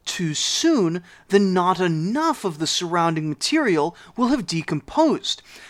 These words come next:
and plant gunk will stick to these fibers, which is very hard to remove without actually destroying the fibers. And actually, Arabi, in his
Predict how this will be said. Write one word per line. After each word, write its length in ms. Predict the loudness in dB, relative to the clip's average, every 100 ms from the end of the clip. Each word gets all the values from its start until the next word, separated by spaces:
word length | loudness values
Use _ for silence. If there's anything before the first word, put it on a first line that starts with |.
| -6
and 220 | -4 -4 -6
plant 600 | -4 0 0 -2 -10 -6
gunk 440 | -4 -4 -6 -6
will 100 | -4
stick 420 | -2 -4 -6 -8
to 120 | -8
these 280 | -6 -4 -4
fibers, 600 | -6 -4 -4 -2 -2 -4
which 180 | -8 -8
is 140 | -8
very 460 | -8 0 2 2 -4
hard 300 | -2 -2 -2
to 100 | -4
remove 640 | -4 -2 2 4 6 4 0 -20 -14 -4
without 320 | -2 2 2
actually 380 | 0 -4 -6 -6
destroying 720 | -4 -2 -4 -2 0 2 0
the 60 | -4
fibers. 720 | -6 -6 -6 -10 -14 -10 -10 _ _ _ _ -20 -20 -20 -20 -20 -20 _
And 120 | 2 2
actually, 480 | 2 0 2 4
Arabi, 680 | 6 4 2 -2 -4 -2 -4
in 220 | -2 -2 0
his 280 | -2 -2